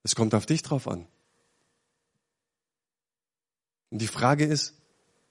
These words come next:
möchtest du, dass Jesus der König deines Herzens ist? Siehe, dein König kommt zu dir. Es gibt einen Evangelisten, ne?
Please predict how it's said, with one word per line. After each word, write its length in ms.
möchtest 560
du, 380
dass 260
Jesus 500
der 100
König 680
deines 580
Herzens 520
ist? 320
Siehe, 540
dein 440
König 540
kommt 320
zu 200
dir. 380
Es 180
gibt 160
einen 120
Evangelisten, 600
ne? 140